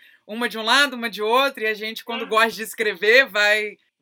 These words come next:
Speaker 1: vai, vai atrás de, de querer contar a mesma história várias vezes, né?
Speaker 2: Sim. Cara, e é muito,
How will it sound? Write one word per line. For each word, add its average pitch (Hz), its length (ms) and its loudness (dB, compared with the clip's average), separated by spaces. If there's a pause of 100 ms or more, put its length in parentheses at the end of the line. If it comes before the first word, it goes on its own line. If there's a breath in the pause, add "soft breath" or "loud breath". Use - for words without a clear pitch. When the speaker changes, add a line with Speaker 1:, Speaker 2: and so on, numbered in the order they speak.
Speaker 1:
vai, 190 300 -4
vai 196 240 -2
atrás 196 480 -2
de, 190 320 -10
de 185 120 -16
querer 190 220 -10
contar 190 300 -10
a 185 40 -10
mesma 190 280 -12
história 180 360 -8
várias 180 300 -8
vezes, 185 480 -10
né? 185 320 -8 (160)
Speaker 2:
Sim. 269 440 -8 (300 loud breath)
Cara, 302 220 0
e 294 200 -2
é 285 100 -4
muito, 392 200 -12